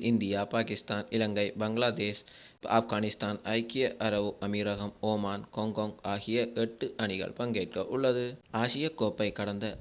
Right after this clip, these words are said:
ஆயிரத்தி தொள்ளாயிரத்தி எண்பத்தி நாலாம் ஆண்டு முதல் நடைபெற்று வருகிறது.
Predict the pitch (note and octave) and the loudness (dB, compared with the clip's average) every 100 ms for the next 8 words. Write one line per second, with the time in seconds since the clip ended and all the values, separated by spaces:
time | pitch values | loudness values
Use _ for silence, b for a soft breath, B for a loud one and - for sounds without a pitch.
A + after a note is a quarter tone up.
0 | G#2 G#2+ A#2+ A#2+ D#3+ - G#2+ G#2 G2+ G#2 | -4 0 0 -2 -2 0 0 0 -4 -2
1 | A2+ - G#2+ A2+ B2+ C3 C3+ G#2 G#2 G2+ | -4 -2 0 2 0 -2 -2 -2 -2 -2
2 | G2+ G2 F#2 G2 A2+ A#2+ B2+ A#2 G2 - | -2 -4 -6 -4 -4 -4 -2 -2 -2 -6
3 | A2 B2+ B2+ B2 A#2 | -4 -2 -2 -2 0